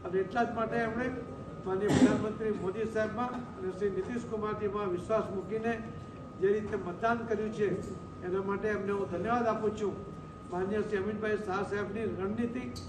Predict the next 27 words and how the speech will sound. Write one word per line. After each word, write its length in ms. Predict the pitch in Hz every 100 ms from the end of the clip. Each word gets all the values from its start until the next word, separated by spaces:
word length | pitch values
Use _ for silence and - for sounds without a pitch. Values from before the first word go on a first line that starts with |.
| - - - 196
એ 80 | 196
આમાં 260 | 196 208 -
કામ 260 | 202 233 226
લાગી 280 | 226 226 226
છે 200 | 226 226 - - - - -
અને 160 | 190 208 214
એના 240 | 180 214 220
કારણે 320 | 208 202 214 180 180 - - - -
આટલે 220 | 202 - 214
એનડીએને 380 | 202 208 220 220 226
આટલી 340 | 208 202 254 233
મોટી 280 | 220 233 196
જીત 160 | 214 214 - - - - 202
આ 100 | 196 -
સરળતાથી 720 | 185 233 233 220 208 220 190
મળી 240 | 208 240 226
છે. 100 | 220 - - - - -
પણ 200 | 202 185
એના 180 | 214 208
કારણે 260 | 202 208 254 269 180
ભારતીય 400 | 180 - 220 190
જનતા 300 | 180 - 208 208
પાર્ટીની 500 | 196 214 226 240 240
પણ 140 | 262 262 - - - - - 202
અને 140 | 190 220 190
એનડીએની 440 | 190 233 233 233 226
પણ 180 | 214